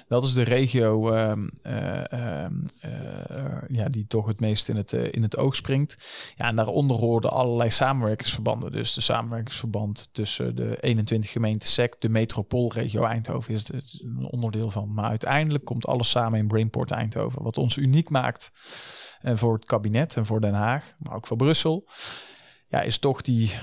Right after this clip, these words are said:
unieke samenwerking hier, de economische kracht, de innovatiekracht, de maakindustrie die erachter zit. Dat is waar we echt uniek in zijn. Eh, en de re-, voor de rest zijn we een gewone regio zoals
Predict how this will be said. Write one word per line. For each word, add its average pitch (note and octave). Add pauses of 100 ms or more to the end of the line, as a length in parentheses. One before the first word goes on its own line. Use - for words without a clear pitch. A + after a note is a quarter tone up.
unieke B2+
samenwerking C#3
hier, A#2+
de -
economische A#2+
kracht, -
de B2+
innovatiekracht, A#2+
de A#2
maakindustrie B2
die A2
erachter -
zit. -
Dat C3
is B2+
waar B2
we A#2+
echt A2+
uniek A#2+
in C3
zijn. A#2+ (240)
Eh, A#2
en A#2
de A2+
re-, A2+
voor -
de A2+
rest A#2
zijn A#2+
we A#2
een B2
gewone A#2+
regio A#2+
zoals A#2+